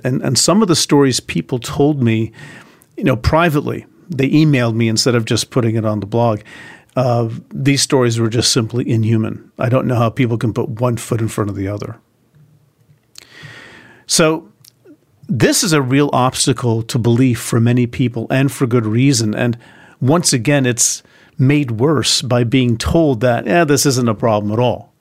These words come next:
And in fact, yeah, this can be easily solved, just a little bit of faith. What's wrong with you? You know, namely by believing that suffering is all part of the plan of God, and it's just this plan is hidden behind a thick wall of mystery.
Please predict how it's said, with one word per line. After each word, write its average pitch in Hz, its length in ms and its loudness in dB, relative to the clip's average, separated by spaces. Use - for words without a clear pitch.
And 147 140 2
in 147 80 0
fact, 147 260 0
yeah, 240 140 -2
this 247 180 -2
can - 160 0
be 127 80 0
easily 135 380 0
solved, 120 420 0
just - 140 -2
a - 40 -6
little 135 160 2
bit 110 140 -2
of 117 80 -6
faith. 117 300 -2
What's - 160 0
wrong 165 160 2
with 117 100 0
you? 101 120 -4
You 135 60 0
know, 127 120 2
namely 175 560 0
by 147 340 -2
believing 139 640 2
that 123 180 0
suffering 135 560 0
is 120 160 0
all 120 200 2
part 123 320 0
of 117 180 -2
the 131 80 0
plan 123 320 0
of 110 140 -2
God, 117 420 0
and 117 460 0
it's - 300 -2
just - 420 -2
this 131 180 -2
plan 127 360 -2
is 113 180 0
hidden 113 240 -2
behind 110 340 0
a 110 40 -4
thick 113 280 -4
wall 107 220 -2
of 104 140 -4
mystery. 107 560 -2